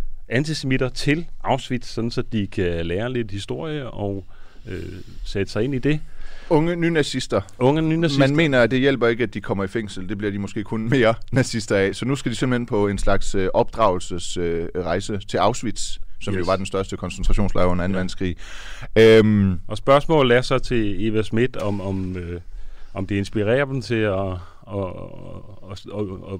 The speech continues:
Speaker 1: invadere Polen, eller om de bliver bedre mennesker, ikke?
Speaker 2: Ja, også i, hvorvidt, hvor, hvorvidt har staten også ret til ligesom at, at...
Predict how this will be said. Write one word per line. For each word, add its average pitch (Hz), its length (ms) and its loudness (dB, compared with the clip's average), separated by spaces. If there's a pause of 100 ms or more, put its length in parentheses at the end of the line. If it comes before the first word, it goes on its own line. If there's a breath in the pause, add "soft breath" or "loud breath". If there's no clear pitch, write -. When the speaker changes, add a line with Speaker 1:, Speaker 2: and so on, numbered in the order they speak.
(140)
Speaker 1:
invadere 120 360 6
Polen, 151 400 4
eller 110 140 6
om 98 120 2
de 98 60 -4
bliver 101 160 0
bedre 98 260 -2
mennesker, 87 380 -10
ikke? 110 160 -6
Speaker 2:
Ja, 127 140 6
også 123 260 4
i, - 20 0
hvorvidt, 120 360 4
hvor, 117 260 4
hvorvidt 120 400 2
har 143 100 2
staten 123 500 2
også 120 240 2
ret 135 140 4
til 123 220 -2
ligesom 113 360 -2
at, 98 280 2
at... 95 200 2